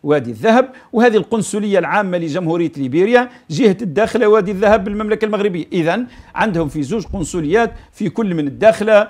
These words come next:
و-، و-، والعيون. هذه هي الحكاية من طأطأ إلى السلام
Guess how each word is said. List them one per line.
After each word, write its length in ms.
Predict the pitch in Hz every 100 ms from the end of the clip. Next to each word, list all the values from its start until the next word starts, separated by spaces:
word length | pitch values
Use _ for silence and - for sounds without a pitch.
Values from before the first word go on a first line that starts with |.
| - _
و-، 460 | - 139 190 202 202 - _ _ _ _ _ _ _ 120
و-، 440 | 156 165 160 160
والعيون. 420 | 185 190 180 151 101 _ _ _ _ _ _ _ _ _
هذه 640 | 175 294 330 311 240 202
هي 160 | 226 196
الحكاية 680 | 147 160 226 220 202 202 202 - _
من 400 | 170 190 202 165
طأطأ 680 | 170 202 170 190 185 185 - - _ -
إلى 200 | 185 175
السلام 800 | 156 - 156 147 143 143 139